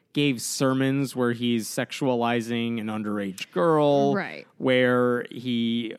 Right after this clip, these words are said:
Speaker 1: oh, I forgot, what was the thing he
Speaker 2: Uh, he
Speaker 1: said?
Speaker 2: basically was talking about seeing twelve-year-old girls walk by and turned into the cartoon wolf with, like, the
Speaker 1: <laughs>
Speaker 2: eyes
Speaker 1: Yeah.
Speaker 2: popping out of his head and, like, the tongue rolling out and going, "Auga."
Speaker 1: Right.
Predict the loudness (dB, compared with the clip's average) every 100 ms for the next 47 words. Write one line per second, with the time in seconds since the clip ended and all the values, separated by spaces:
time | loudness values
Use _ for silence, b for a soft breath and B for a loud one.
0 | -8 -8 -8 -10 -10 -10 -10 -12 -12 -12
1 | -8 -6 -4 -2 0 0 0 -2 -6 -4
2 | -4 -4 -4 -4 -6 -4 -6 -4 -4 -4
3 | -2 -2 -2 -6 -10 -10 -8 -6 -6 -6
4 | -6 -6 -6 -8 -8 -6 -8 -12 _ b
5 | b b b b -6 -4 -4 -4 -2 -4
6 | -4 -6 -4 -6 -6 -6 -6 -8 -8 -6
7 | -4 -4 -4 -4 -4 -6 -6 -2 0 0
8 | -4 -4 -4 -2 4 4 4 2 2 0
9 | 0 2 2 2 0 -2 -4 -2 -4 -4
10 | -10 -12 -6 -2 -2 -2 0 -2 -2 -2
11 | -4 -6 B 2 6 8 8 8 8 8
12 | 6 6 6 6 2